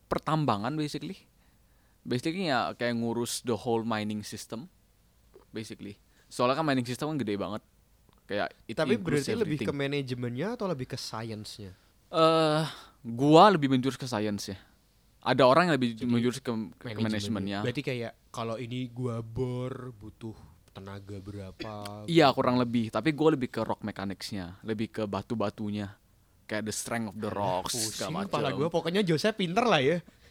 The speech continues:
Speaker 1: Enggak lah.
Speaker 2: Pokoknya Jo-, gua tuh kenal Joseph udah dua tahun lalu, Tes.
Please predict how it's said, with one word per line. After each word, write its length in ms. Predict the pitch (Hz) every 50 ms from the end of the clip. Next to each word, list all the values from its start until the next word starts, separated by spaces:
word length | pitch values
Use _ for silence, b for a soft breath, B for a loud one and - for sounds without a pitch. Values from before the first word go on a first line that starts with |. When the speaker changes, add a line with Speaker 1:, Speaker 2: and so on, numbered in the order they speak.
| -
Speaker 1:
Enggak 380 | - 165 180 165 151 180 170 135
lah. 140 | 123 135 117
Speaker 2:
Pokoknya 420 | - - - - 285 220 202 247 269 190
Jo-, 240 | 160 175 170 170 - -
gua 180 | 180 156 165 185
tuh 120 | 208 233 254
kenal 200 | - 208 202 196
Joseph 300 | 175 156 151 135 196 214
udah 160 | 196 170 160 147
dua 180 | 143 151 147
tahun 240 | 143 - 139 135 135
lalu, 260 | 135 127 127 127 127
Tes. 320 | 127 - 104 101 - -